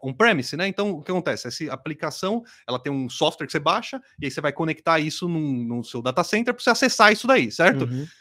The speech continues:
Speaker 1: E quando você manda o funcionário pra casa, que ele não tá na rede da empresa? Pô, então assim, como que funciona meu V P N, né? Minha conexão remota?
Speaker 2: Sim.
Speaker 1: Ela é segura?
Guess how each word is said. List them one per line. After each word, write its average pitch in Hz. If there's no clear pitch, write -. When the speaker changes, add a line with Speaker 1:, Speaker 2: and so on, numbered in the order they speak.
Speaker 1:
E 233
quando 240
você 165
manda 160
o -
funcionário 147
pra 135
casa, 98
que 165
ele 151
não 160
tá 151
na 139
rede 127
da 123
empresa? 104
Pô, 139
então 117
assim, 113
como 208
que -
funciona 185
meu 165
V 156
P 143
N, 110
né? 123
Minha 139
conexão 147
remota? 131
Speaker 2:
Sim. 95
Speaker 1:
Ela 208
é -
segura? 135